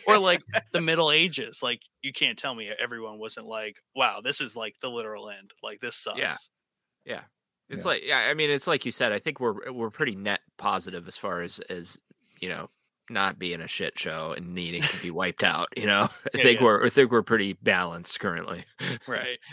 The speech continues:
Speaker 2: When you look at our history, we were, we were way worse at certain points,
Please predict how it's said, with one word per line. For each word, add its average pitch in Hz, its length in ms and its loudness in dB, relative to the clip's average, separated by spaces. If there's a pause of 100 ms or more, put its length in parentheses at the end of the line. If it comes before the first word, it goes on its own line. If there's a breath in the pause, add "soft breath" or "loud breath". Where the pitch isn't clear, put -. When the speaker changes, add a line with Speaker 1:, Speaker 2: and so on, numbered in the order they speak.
(180 loud breath)
Speaker 2:
When 131 140 8
you 123 160 8
look 127 180 8
at 117 80 8
our 101 120 8
history, 85 520 0
we 95 200 -2
were, 101 240 2
we 123 240 4
were 123 180 6
way 117 200 4
worse 104 400 -2
at 101 120 -8
certain 110 300 -6
points, 98 520 -4